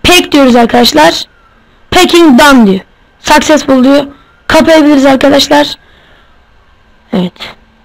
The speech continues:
Şimdi sonraki adımımıza bakalım. İşlem bu kadar. Güle güle. Evet. İsterseniz arkadaşlar Türkçe ama var burada kurabilirsiniz. Ben, benim kurmama gerek yok açıkçası. Evet, şimdi deneme kısmına geçelim arkadaşlar.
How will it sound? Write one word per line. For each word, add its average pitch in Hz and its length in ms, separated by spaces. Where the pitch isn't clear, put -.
Şimdi 220 360
sonraki 285 400
adımımıza 294 380
bakalım. 302 340
İşlem 302 380
bu 359 80
kadar. 311 300
Güle 294 180
güle. 202 240
Evet. - 460
İsterseniz 330 580
arkadaşlar 320 640
Türkçe 339 420
ama 330 280
var 349 220
burada 349 240
kurabilirsiniz. 349 720
Ben, 302 480
benim 330 240
kurmama 320 380
gerek 339 420
yok 320 140
açıkçası. 311 600
Evet, 254 280
şimdi 294 600
deneme 311 340
kısmına 262 340
geçelim 247 400
arkadaşlar. 247 640